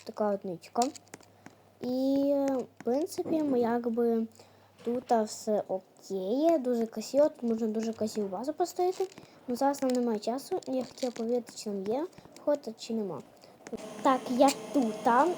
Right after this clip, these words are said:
е, ну, та, і до нас поїхав Софа.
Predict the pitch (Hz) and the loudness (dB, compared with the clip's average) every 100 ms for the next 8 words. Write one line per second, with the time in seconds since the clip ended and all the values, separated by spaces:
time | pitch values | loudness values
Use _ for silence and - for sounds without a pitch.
0 | - 269 254 254 220 214 - - - - | 2 4 6 4 2 -2 -10 -10 -10 -8
1 | - - - - - 240 294 320 - - | -10 -8 -8 -8 -4 4 4 4 0 0
2 | 269 269 311 349 359 277 214 - - - | 2 4 4 4 4 2 -6 -8 -8 -8
3 | - - - - - 277 262 277 294 294 | -10 -8 -6 -6 -2 4 6 6 6 4
4 | 277 262 233 233 240 | 4 4 2 2 2